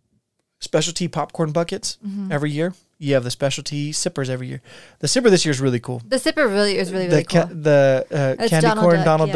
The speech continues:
Speaker 1: Duck. Um, they have those every year. You have the Oogie Boogie one we've had.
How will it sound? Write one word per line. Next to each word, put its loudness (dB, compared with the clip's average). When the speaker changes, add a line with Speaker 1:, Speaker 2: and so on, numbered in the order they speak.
Speaker 1:
Duck. -10
Um, 2
they 0
have 0
those 2
every 0
year. -2
You -2
have 0
the -2
Oogie -2
Boogie -2
one 0
we've -4
had. -2